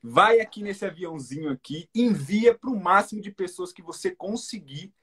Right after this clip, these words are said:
porque eu creio que essa live vai ser muito edificante. Não estaremos aqui pra falar de partido A ou partido B, a gente tá aqui pra expor ideias, ideias baseadas na palavra de Deus, porque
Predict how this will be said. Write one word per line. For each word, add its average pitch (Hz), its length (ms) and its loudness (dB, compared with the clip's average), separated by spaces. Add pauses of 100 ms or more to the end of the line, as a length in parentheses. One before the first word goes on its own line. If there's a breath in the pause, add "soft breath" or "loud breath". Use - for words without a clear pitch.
(320)
porque 185 320 0
eu 208 100 6
creio 185 380 2
que - 80 -4
essa - 260 0
live 165 380 2
vai 165 180 0
ser 175 160 -4
muito 196 360 -2
edificante. - 840 -8 (380)
Não 226 160 2
estaremos 214 540 2
aqui - 200 -2
pra 175 160 2
falar 165 300 4
de 151 120 -6
partido 147 600 -4
A 143 80 2
ou 151 100 0
partido 135 440 -6
B, 127 240 -2
a 147 40 4
gente 160 220 -6
tá 160 100 0
aqui 180 220 -6
pra - 160 -4
expor 180 380 -6
ideias, 139 680 -2 (360)
ideias 156 420 2
baseadas 175 640 0
na 175 140 -4
palavra 165 420 0
de 196 140 -10
Deus, 139 320 -6
porque 151 240 -8